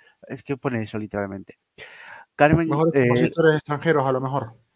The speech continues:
Speaker 1: pone t-, top foreign players.
Speaker 2: Ah.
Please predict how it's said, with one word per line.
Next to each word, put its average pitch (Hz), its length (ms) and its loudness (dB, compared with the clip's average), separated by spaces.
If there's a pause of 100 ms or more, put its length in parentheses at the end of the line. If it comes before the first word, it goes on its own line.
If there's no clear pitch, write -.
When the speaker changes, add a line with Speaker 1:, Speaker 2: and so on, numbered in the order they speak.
(160)
Speaker 1:
pone 170 260 4
t-, 160 260 -6
top 185 240 6
foreign 160 400 2
players. 117 680 -2 (840)
Speaker 2:
Ah. 117 200 -14